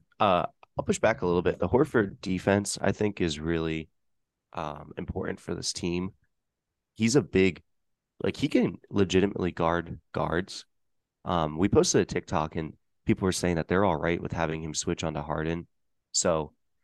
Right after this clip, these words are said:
I mean, granted, I would have rather just for that sec-, like, just for the last shot, just having a guard on Harden would have been fine. But anyways,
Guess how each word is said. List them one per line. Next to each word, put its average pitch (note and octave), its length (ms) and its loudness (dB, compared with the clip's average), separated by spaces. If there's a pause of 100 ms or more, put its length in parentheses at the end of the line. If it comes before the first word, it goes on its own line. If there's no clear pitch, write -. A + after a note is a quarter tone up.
(160)
I A2+ 60 -2
mean, G2+ 220 -2 (800)
granted, F#2+ 320 0
I E2+ 80 0
would F2 120 -2
have E2 120 -8
rather E2 300 -2
just F2+ 240 -8
for - 80 0
that D#2 180 0
sec-, - 320 -2
like, F#2 180 2
just G#2+ 200 -2
for F2 300 2
the F2 140 0
last D#2+ 260 0
shot, D#2 420 -2 (440)
just G2+ 160 0
having D#2+ 360 2
a D#2 60 -2
guard D#2+ 300 -2
on D#2 80 -4
Harden D#2+ 300 0
would D#2+ 80 0
have E2 100 2
been D#2 80 -4
fine. E2 320 -2
But E2+ 180 -2 (440)
anyways, F2 440 2